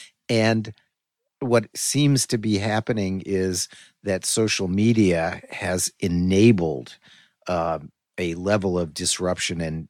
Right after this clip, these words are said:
and distrust that's never been possible before. And one of the things I thought about, you, you talked about this, um, in the book more as part of your narrative, but talking about how the F B I had to reinvent itself or be reinvented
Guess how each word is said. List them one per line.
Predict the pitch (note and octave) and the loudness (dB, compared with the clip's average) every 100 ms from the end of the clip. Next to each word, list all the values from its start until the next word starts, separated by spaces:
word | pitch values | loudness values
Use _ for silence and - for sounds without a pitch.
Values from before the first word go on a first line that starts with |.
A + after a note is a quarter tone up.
| - | -12
and | E2 D#2 D#2+ - - _ | -10 -10 -12 -16 -20 _
distrust | - F#2 - - A2+ D2+ - - - - _ | -8 -6 -4 -2 -2 -2 -4 -8 -18 -20 _
that's | G2 - | -4 0
never | A2+ G2+ F#2+ | 0 2 0
been | F2 D#2+ | -2 -6
possible | F#2+ F2 - E2 E2 | -8 -6 -6 -6 -8
before. | D#2+ - B2+ E2+ - - - | -12 0 2 2 0 -16 -10
And | G#2+ G#2+ | -2 2
one | A#2 D3+ | 4 4
of | |
the | D3 | 4
things | B2+ C3 A#2 | 2 0 0
I | G2 | -2
thought | F#2 A2 A#2+ | -2 0 2
about, | A2+ E2 | 2 0
you, | G2+ C3 - | -2 -4 -4
you | C3+ | -8
talked | C#3 C3 C3 | -6 -4 -2
about | B2+ A2 G2 | 0 0 0
this, | G#2 F#2+ - - _ _ - F#2+ | -4 -4 -4 -6 _ _ -14 -6
um, | F2 F2 | -4 -4
in | E2+ F2+ | -4 -2
the | |
book | E2+ G#2+ F#2+ - | 0 0 -2 -6
more | A2 A2 G#2 | -2 2 2
as | F#2+ F#2+ | 2 -2
part | - A2 F#2+ | -4 -2 0
of | E2+ | -2
your | F2 | -2
narrative, | E2 F#2+ C#3+ D#3 F2 D#2+ E2 - - - - | -2 0 4 4 4 0 -4 -14 -18 -12 0
but | G#2+ - _ _ | 0 0 _ _
talking | - C3+ B2+ C#3+ | 0 2 2 0
about | A2 G#2+ G#2+ - | 0 2 0 -4
how | - B2+ A#2 A2+ | -10 -6 0 0
the | A2 G2 F#2+ - | 2 0 -4 -6
F | G2+ G2 | -6 -6
B | - F#2 | -6 -4
I | G2 G2 F#2+ - - _ | -2 -2 -4 -8 -20 _
had | A#2 G2 | -6 -2
to | G2+ | 0
reinvent | F#2+ A#2 A#2 F#2+ E2 G#2+ A#2+ | 4 6 6 4 4 2 2
itself | F2 - E2+ D#2+ - | -2 0 -2 -2 -6
or | B1+ E2+ | -4 -4
be | D2+ G#2+ C3+ | 0 4 6
reinvented | G2+ F2+ E2+ E2 E2 D#2 E2 D2+ | 6 4 2 0 -2 -4 -8 -8